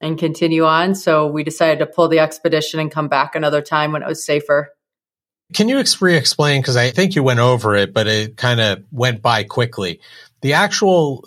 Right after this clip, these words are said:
Speaker 2: meaning of the second highest summits, what is that all about? So it's not the highest summits of these mountains, it's the second highest. Is there some significance to that, or was it just the mere fact that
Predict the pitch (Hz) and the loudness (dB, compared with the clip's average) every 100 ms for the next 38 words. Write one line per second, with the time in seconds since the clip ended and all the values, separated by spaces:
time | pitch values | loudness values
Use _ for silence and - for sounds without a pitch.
0 | 139 117 139 135 123 107 101 104 98 - | -8 -2 0 0 0 -2 -2 -4 -2 0
1 | 151 127 139 120 - _ _ - 135 120 | 0 0 -4 -4 -10 _ _ -6 0 0
2 | 113 107 - - 123 110 85 82 - 180 | 0 -2 -2 0 0 -2 -6 -10 -4 0
3 | 226 202 175 175 175 160 160 139 143 147 | 2 0 0 0 0 0 -2 -2 0 0
4 | 156 - - - 135 123 175 175 139 - | -2 -10 -8 -2 0 2 0 2 0 2
5 | 175 175 160 - 135 113 110 - 107 95 | 2 2 2 0 0 -2 -4 -4 -4 -6
6 | 104 - 110 101 110 101 113 98 - 107 | -8 -6 -4 -4 -6 -10 -10 -10 -10 -6
7 | - - 147 175 147 135 156 160 175 - | -2 -2 -2 -2 -4 -4 -2 0 -2 -4
8 | - - 131 123 123 - 147 131 143 117 | -12 -8 -4 0 0 0 0 0 -2 -2
9 | 143 156 151 156 - 170 170 170 151 135 | -4 -2 -2 -2 0 0 2 2 2 2
10 | 131 120 120 151 131 131 127 123 - 131 | 2 0 0 -2 -2 -2 0 0 0 0
11 | 120 117 120 113 113 | 0 0 -2 0 0